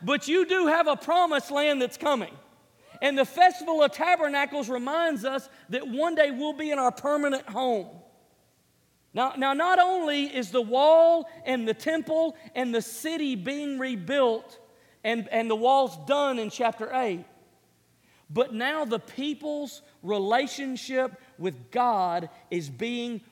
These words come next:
rebuilt. I'm gonna read a few more verses, verse sixteen and seventeen. So here's what happened. All the leaders said, "Stop crying,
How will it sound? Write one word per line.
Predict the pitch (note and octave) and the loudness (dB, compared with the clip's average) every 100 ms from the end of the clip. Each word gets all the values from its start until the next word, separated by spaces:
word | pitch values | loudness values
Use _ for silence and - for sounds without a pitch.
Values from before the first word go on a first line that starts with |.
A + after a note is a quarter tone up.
| - | -12
rebuilt. | D#3 G#3+ G#3+ G3+ F#3+ C#3 - - _ _ _ _ _ _ _ _ _ _ _ _ _ _ _ - | -4 -2 0 0 0 -4 -14 -20 _ _ _ _ _ _ _ _ _ _ _ _ _ _ _ -12
I'm | |
gonna | F#3 G#3 | -4 -2
read | G#3 | -4
a | |
few | - G#3 | -6 -6
more | B3 B3 | -2 -2
verses, | G#3+ G3+ E3 D3+ | 0 -2 -4 -6
verse | G3 - | -6 -6
sixteen | A#3+ - A#3 | -8 -6 -8
and | G3+ | -6
seventeen. | G#3 D#3 D3 F2 - _ _ _ _ _ - | -6 -6 -12 -18 -20 _ _ _ _ _ -6
So | G#3 | -2
here's | B3 C#4 | -2 0
what | C#4 | 2
happened. | C#4 - - - _ _ _ _ _ _ _ _ - | 2 0 -10 -20 _ _ _ _ _ _ _ _ -2
All | F#3+ C#4 | 0 2
the | |
leaders | D#4 E4+ D4 A3 | 2 0 -2 -4
said, | A3+ G#3 - | -4 -4 -8
"Stop | - G3+ C4 | -6 -2 2
crying, | D4 D4+ B3+ G#3+ | 2 2 2 -2